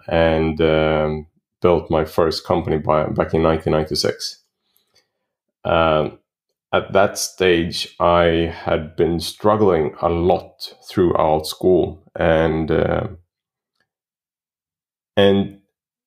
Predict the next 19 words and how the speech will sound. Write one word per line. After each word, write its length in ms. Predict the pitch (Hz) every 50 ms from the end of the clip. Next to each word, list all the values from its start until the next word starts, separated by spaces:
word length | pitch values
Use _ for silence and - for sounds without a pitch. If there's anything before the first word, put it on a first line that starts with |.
| _ -
it 120 | 98 95
was 200 | 92 98 98 -
quite 400 | - - - 107 104 98 - -
late 460 | 90 95 98 107 107 104 - - -
that 80 | 82 85
I 100 | 87 85
learned 400 | 80 80 82 82 82 80 78 82
that 80 | 82
I 80 | 80 80
was 220 | 80 80 80 78
dyslexic. 640 | 78 69 90 85 - - - - - - - - - - - - _ _ _ _ _ _ _ _ _ _ _ _ _ _ _ _ _ _ _ _ - - _ _ _ _ _ _ _
And 160 | 104 98 98
this 200 | 92 117 131 131
is 440 | 160 147 123 - - - - - - -
one 460 | 95 87 82 82 82 90 98 95 92
of 120 | 87 87 85
the 140 | 87 - - _ _ _
core 600 | - - - 123 107 98 92 90 85 - - - _ _ _ _
things 840 | _ - 110 90 87 82 82 82 82 82 - - - - - -